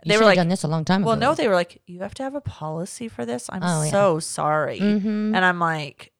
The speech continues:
Speaker 1: "Yeah." They were like, "Well, that's ridiculous." But I was like, "I have to."
Speaker 2: Well, you do, because people don't look at you like you're a doctor's office. They look at you like you're Walmart. I don't
Speaker 1: You're, well,
Speaker 2: you
Speaker 1: no,
Speaker 2: know.
Speaker 1: they just are, you're just the girl who does nails. Like,
Speaker 2: Yeah.
Speaker 1: you don't actually need your money, and you're not actually good at what you do.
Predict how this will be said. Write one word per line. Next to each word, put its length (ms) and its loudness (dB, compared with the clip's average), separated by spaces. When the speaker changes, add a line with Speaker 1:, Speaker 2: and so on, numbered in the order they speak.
Speaker 1:
"Yeah." 440 -10
They 80 -2
were 100 0
like, 200 -2
"Well, 120 -2
that's 340 0
ridiculous." 1000 -10
But 100 -4
I 60 2
was 100 0
like, 140 -2
"I 60 0
have 300 -6
to." 220 -10
Speaker 2:
Well, 160 8
you 140 8
do, 260 2
because 380 2
people 640 4
don't 260 4
look 180 0
at 60 -2
you 200 4
like 300 0
you're 140 2
a 20 -4
doctor's 360 0
office. 320 0
They 200 0
look 240 -4
at 80 -8
you 160 0
like 300 -2
you're 400 2
Walmart. 400 2
I 60 2
don't 100 4
Speaker 1:
You're, 80 -4
well, 160 -2
Speaker 2:
you 60 -2
Speaker 1:
no, 100 4
Speaker 2:
know. 40 0
Speaker 1:
they 140 0
just 180 -6
are, 60 -2
you're 240 -2
just 220 -10
the 80 -4
girl 260 0
who 140 -6
does 260 -4
nails. 480 -8
Like, 120 2
Speaker 2:
Yeah. 40 -4
Speaker 1:
you 60 2
don't 160 4
actually 300 0
need 280 -8
your 80 -4
money, 300 -4
and 80 -6
you're 80 -4
not 160 -2
actually 240 -6
good 160 -4
at 80 -4
what 160 -10
you 40 -16
do. 220 -10